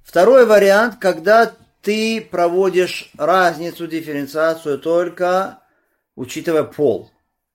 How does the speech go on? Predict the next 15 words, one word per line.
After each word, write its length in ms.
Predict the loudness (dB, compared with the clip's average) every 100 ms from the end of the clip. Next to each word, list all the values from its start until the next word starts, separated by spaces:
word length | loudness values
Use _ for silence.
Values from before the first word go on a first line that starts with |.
| _ -10
Если 300 | -6 -4 -4
обращение 840 | -4 -6 -4 -6 -6 -6 -8 -10 _
к 40 | -12
мужскому 420 | -12 -8 -6 -6
полу, 300 | -4 -4 -4
то 160 | -6
говоришь 560 | -6 -4 -6 -8 -14 _ _ _ _
«Ка». 460 | 0 2 2 -2 -14 _ _ _ _ _
гунака, 920 | -10 -6 -4 -6 -4 0 0 0 -6
залика. 720 | -12 -6 -2 -2 -4 -4 -4
Если 180 | -4 -8
к 40 | -10
женскому 520 | -10 -10 -10 -8 -4
роду, 340 | -4 -4 -8
залики, 1120 | -6 0 2 2 0 -6 -6 -4 -4 -6 -10